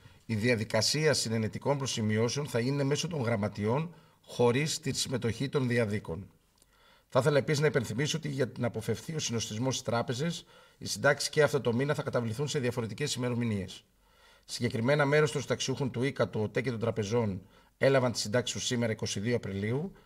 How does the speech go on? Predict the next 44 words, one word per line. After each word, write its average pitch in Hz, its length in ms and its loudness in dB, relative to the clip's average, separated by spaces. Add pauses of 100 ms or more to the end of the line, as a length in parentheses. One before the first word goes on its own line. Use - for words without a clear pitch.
(220)
ενώ 117 180 0
οι 123 40 4
υπόλοιποι 143 360 0
θα 147 80 0
τις - 120 -6
λάβουν 139 280 4
στις - 120 -4
είκοσι - 220 -6
τέσσερις 131 300 -2
Απριλίου. 117 520 -4 (420)
Η 110 80 -12
πληρωμή 113 300 2
γίνεται 143 260 0
με 131 100 2
βάση 139 220 2
τον 135 80 -6
τελευταίο 117 340 0
αριθμό 131 360 0
του 127 120 0
άμκα 104 300 0
τους. - 280 -20 (520)
Οι - 60 -14
συνταξιούχοι 131 720 0
οαε, 123 480 6 (180)
ογα 110 600 2
και 120 120 -2
εταα 113 720 0 (120)
θα 113 140 -2
λάβουν 127 240 2
τις - 80 -4
συντάξεις 120 340 -2
τους 113 100 -8
είκοσι - 240 -4
εφτά 127 280 2
Απριλίου, 120 600 -2 (300)
συνταξιέ-, 127 500 0 (220)
οι 117 80 -4
συνταξιούχοι 131 580 -2
του 117 180 -4
νατ, 127 280 2
του - 140 -8
Δημοσίου, 107 440 -2
της 110 180 -8
δεη 113 380 0